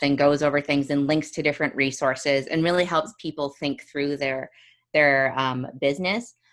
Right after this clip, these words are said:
But we try to do, like, everything we offer is for free. And it's always been kind of the goal of the site to help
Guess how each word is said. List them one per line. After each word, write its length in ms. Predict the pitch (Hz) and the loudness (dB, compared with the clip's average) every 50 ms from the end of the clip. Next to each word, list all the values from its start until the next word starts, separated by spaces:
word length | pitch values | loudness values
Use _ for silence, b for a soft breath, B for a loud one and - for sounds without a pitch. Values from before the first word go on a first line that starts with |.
| _ _ _ | _ _ _
But 120 | - 208 208 | -2 0 0
we 100 | 226 220 | 0 -2
try 240 | 220 - 277 285 339 | -2 -2 0 0 2
to 120 | 381 311 | 2 0
do, 340 | 254 196 170 165 156 135 - - _ _ | 0 0 0 -2 -2 -4 -6 -10 _ _
like, 180 | 170 156 156 - - | -2 -2 -2 2 4
everything 420 | 202 208 247 269 262 262 220 202 | 4 4 4 0 -2 -2 -4 -4
we 140 | 180 165 151 | -2 -2 0
offer 400 | 147 147 151 151 - - 143 139 | 2 2 0 0 -2 -2 -2 -2
is 160 | 139 135 - - | -4 -6 -8 -8
for 120 | - 139 | -8 -8
free. 400 | - - - 160 147 147 143 139 | -8 -6 -4 -2 0 0 0 0
And 120 | 139 135 | 0 -2
it's 180 | 131 131 127 - - | -4 -6 -8 -2 0
always 360 | 147 147 151 151 147 139 139 | 0 2 2 2 -2 -4 -4
been 480 | - - 143 139 135 135 135 135 135 131 _ _ _ _ _ _ _ _ _ _ _ _ | -4 -2 -2 0 0 -2 -4 -6 -8 -10 _ _ _ _ _ _ _ _ _ _ _ _
kind 200 | - 180 175 175 | -4 -2 0 0
of 100 | 160 156 | 0 0
the 120 | 156 147 | -4 -4
goal 340 | - - 147 147 143 147 151 | -2 0 2 4 4 4 4
of 100 | 151 143 | 2 0
the 120 | 143 139 135 | -2 -6 -8
site 400 | - - 139 127 131 131 - - _ - | -4 -2 0 0 0 -2 -6 -12 _ -16
to 100 | 147 143 | -16 -12
help 400 | - 156 139 139 139 139 - | -2 0 2 2 2 0 -6